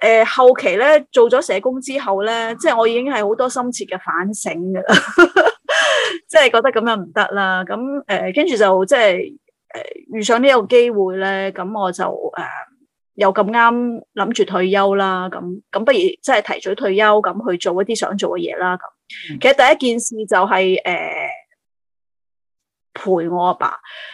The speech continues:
Speaker 1: 過埋佢最後嗰幾個月啦。咁喺醫院咁樣陪伴，其實，呃，呃，我，我自己覺得好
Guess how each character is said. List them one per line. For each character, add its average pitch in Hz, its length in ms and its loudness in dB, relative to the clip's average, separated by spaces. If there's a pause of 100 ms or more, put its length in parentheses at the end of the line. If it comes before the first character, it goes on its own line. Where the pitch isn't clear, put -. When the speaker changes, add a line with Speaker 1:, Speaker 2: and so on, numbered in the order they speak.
(460)
Speaker 1:
過 196 340 6
埋 160 260 0
佢 180 520 -2
最 196 160 0
後 175 260 -2
嗰 - 80 -8
幾 180 120 -2
個 170 80 -2
月 175 160 -8
啦。 180 240 -10 (260)
咁 - 140 2
喺 359 120 2
醫 285 220 2
院 214 140 2 (260)
咁 202 140 0
樣 233 160 -4
陪 - 280 -4
伴， 185 220 -4
其 214 100 0
實， 220 140 2 (160)
呃， 202 320 0 (1900)
呃， 196 360 0
我， 240 300 4
我 302 60 8
自 - 140 -2
己 294 80 4
覺 339 120 8
得 294 120 6
好 233 120 4